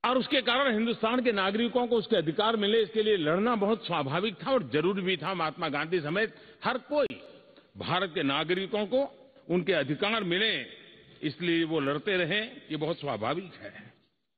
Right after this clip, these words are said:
लेकिन ये भी सही है कि महात्मा गांधी ने आजादी के आंदोलन में भी अधिकारों के लिए लड़ते लड़ते भी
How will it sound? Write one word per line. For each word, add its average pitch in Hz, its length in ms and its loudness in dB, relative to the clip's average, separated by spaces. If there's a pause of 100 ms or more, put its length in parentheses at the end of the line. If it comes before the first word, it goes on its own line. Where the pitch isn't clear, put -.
(200)
लेकिन 127 500 -2 (720)
ये 127 160 2
भी 185 160 0
सही 160 300 2
है 110 300 -6 (2250)
कि 214 60 2
महात्मा 254 460 2
गांधी 240 320 2
ने 269 100 2
आजादी 202 440 -2
के 208 100 -4
आंदोलन 196 440 0
में 175 160 0
भी 220 220 0 (1600)
अधिकारों 214 680 2
के 262 180 0
लिए 247 220 2
लड़ते 196 420 0
लड़ते 175 400 0
भी 151 480 -4